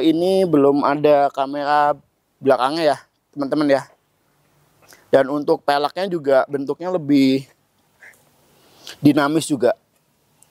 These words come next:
Nggak kayak sebelumnya yang cuman tipe palang ya, teman-teman ya. Selain ini, yang model terbaru kita juga ada Ayla, terus ada Innova Zenix,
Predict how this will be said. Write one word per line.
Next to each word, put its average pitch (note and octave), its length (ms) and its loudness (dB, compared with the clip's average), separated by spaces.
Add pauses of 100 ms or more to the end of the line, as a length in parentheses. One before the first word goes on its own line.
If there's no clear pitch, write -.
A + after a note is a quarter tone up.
(160)
Nggak A#2 240 2
kayak B2+ 240 0
sebelumnya C3+ 480 -2
yang D3+ 80 -6
cuman C3+ 400 -2
tipe C3+ 240 -2
palang C3 400 0
ya, G#2+ 160 -14 (720)
teman-teman B2 480 -2
ya. G2+ 80 -14 (720)
Selain C#3+ 320 0
ini, A3 640 0 (160)
yang D3 560 -2
model D3 320 2
terbaru D3+ 640 2
kita E3+ 320 -2
juga C3+ 240 0
ada A#2 480 -6
Ayla, D3 640 0 (720)
terus C#3 400 -2
ada A#2+ 800 0
Innova F3 400 2
Zenix, C#3+ 720 -6